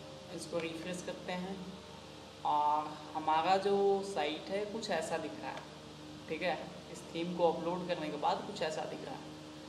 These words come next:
अब देखिए मैं इसमें एक ऐसा जादू करने वाला हूँ, ये सब जो जादू है ये थीम का कमाल है।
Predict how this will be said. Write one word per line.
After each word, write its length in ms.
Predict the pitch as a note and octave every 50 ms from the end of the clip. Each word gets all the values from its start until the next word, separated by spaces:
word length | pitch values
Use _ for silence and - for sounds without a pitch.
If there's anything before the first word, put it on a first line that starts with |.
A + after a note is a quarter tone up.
| - - -
अब 140 | G3 F#3
देखिए 340 | - A#3+ A3+ A#3 - B3+ B3+
मैं 200 | A#3+ A#3 A#3 A#3+ A#3
इसमें 300 | A3+ A#3 - A#3 A#3+ -
एक 300 | A3 B3 A#3+ - - -
ऐसा 260 | F3+ F#3 F3+ F3 E3 -
जादू 320 | - G3 F#3 F#3 F#3+ G3 -
करने 200 | F3+ E3+ E3+ E3 D#3+
वाला 260 | D#3+ D#3+ D#3+ E3 E3+
हूँ, 160 | G3 A3 G#3+
ये 220 | A3 A#3 A#3+ B3 A#3+
सब 220 | A#3+ - G3+ G3+ - - - - - - - - - - - - - - - - - - - - - -
जो 100 | F3 F3
जादू 360 | F3 F3+ F3 F3 - A3+ A3+
है 200 | F#3+ F#3 G#3 A#3 A3+
ये 60 | A#3 A#3
थीम 280 | - - F#3+ G3 F#3+
का 120 | G3 F#3+ F3
कमाल 340 | D3+ D#3 D3+ D3 C3+ C#3 -
है। 120 | - -